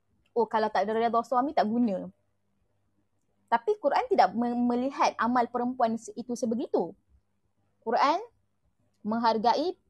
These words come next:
peran perempuan ataupun peranan perempuan di mana sahaja sekalipun. Nah, yang patut kita pertanyakan sekarang ni, dogma yang mengatakan bahawa tanpa redha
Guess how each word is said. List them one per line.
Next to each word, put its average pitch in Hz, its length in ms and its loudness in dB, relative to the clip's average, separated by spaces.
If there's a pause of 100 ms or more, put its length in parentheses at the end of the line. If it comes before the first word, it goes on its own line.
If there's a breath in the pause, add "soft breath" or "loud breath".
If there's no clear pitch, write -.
(180)
peran 262 400 4
perempuan 233 560 -2
ataupun 220 320 -8
peranan 247 400 -2
perempuan 202 560 -6
di 220 80 -4
mana 269 480 -4
sahaja 247 480 -4
sekalipun. 208 560 -8 (720)
Nah, 220 320 -4 (720)
yang 240 160 2 (240)
patut 269 240 2
kita 254 240 -4
pertanyakan 233 800 2
sekarang 240 640 0
ni, 208 80 -4
dogma 220 720 0 (560)
yang 208 160 -4
mengatakan 220 560 -4
bahawa 196 320 0
tanpa 220 320 -4
redha 220 240 -2